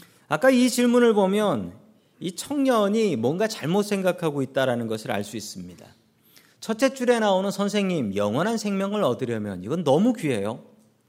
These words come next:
열심히 살아가는 청년이, 이 젊은 청년이 미래를 생각하며 영원한 생명을 생각하는 것은 너무나 귀한 것입니다. 그런데 그 다음 얘기는 좀 문제가 있습니다.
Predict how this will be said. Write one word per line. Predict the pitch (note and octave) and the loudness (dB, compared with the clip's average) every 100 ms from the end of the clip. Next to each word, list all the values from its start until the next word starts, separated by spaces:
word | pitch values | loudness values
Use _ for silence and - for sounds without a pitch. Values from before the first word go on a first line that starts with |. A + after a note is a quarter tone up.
| _ _ _ _ _ _ - | _ _ _ _ _ _ 2
열심히 | C#3 F3+ C4 C4 | 4 4 2 2
살아가는 | B3 A#3+ A3+ A3 | 2 2 2 0
청년이, | G#3+ G3+ G#3 F#3+ C#3+ C3 C3+ A2+ F2+ E2+ | -2 -2 -2 0 0 0 0 -2 -6 -6
이 | F3+ A3 | -6 -4
젊은 | D#3 D3+ G#3 A3 | 0 2 2 0
청년이 | - A3 G3 C3 C#3+ D3+ G#2+ E2+ - _ _ _ _ | -4 -4 -2 -2 -2 -2 -4 -8 -18 _ _ _ _
미래를 | A#2+ D#3 G#3+ B3 B3+ | -4 0 6 6 6
생각하며 | B3 A#3 A3 G3 G3 D#3+ D3 D#3 A#2+ F#2 - _ A2 | 0 -2 0 -2 -2 -4 -2 -2 -2 -6 -14 _ 0
영원한 | A#2 F3 A3 A3+ | 2 2 0 -2
생명을 | A3 A#3+ B3+ B3+ B3 | -2 -2 2 2 0
생각하는 | A3+ G#3+ G3 G3 F3 D#3+ | -2 -2 -2 -2 -6 -4
것은 | D3+ F3+ B2 | -4 -4 -4
너무나 | G2 A#2 F#3+ B3+ | -4 -4 -2 -2
귀한 | B3+ G3 F3+ | -2 -2 -2
것입니다. | D3 A2 F2 E2 - - - _ _ _ _ _ - | -4 -8 -12 -16 -18 -20 -20 _ _ _ _ _ -6
그런데 | G3 G#3+ | -4 -4
그 | - F3 | -4 -2
다음 | G#3+ G#3+ G#3+ | 0 0 0
얘기는 | G3 F3 G#3+ | 0 0 -4
좀 | A3+ G#3+ | -2 -4
문제가 | F#3 F#3+ G3 D3 | -2 -2 -2 -2
있습니다. | A2 G#2+ F2+ D#2 A1 | -4 -10 -12 -14 -20